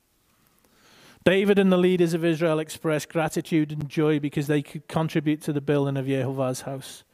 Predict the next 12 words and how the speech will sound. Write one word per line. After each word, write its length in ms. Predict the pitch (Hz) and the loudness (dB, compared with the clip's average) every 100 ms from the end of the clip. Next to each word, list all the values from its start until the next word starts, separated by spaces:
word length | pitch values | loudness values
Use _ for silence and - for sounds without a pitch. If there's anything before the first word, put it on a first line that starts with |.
| _ _ _ - - - - | _ _ _ -20 -20 -20 -6
We, 360 | 156 170 196 160 | 2 4 4 2
as 140 | 147 | 4
living 300 | 160 160 156 | 4 4 2
stones, 460 | 139 - 151 156 151 | -2 -2 0 0 0
should 160 | 151 | 0
also 320 | 151 147 - 139 | 2 0 -2 -2
be 120 | 135 | -4
full 260 | - 151 | -2 -2
of 120 | 139 127 | -2 -2
joy 240 | 147 143 | -2 -2
and 140 | 139 | -2
thankfulness. 800 | - 135 139 - 139 135 - - | -4 -6 -6 -8 -8 -10 -14 -20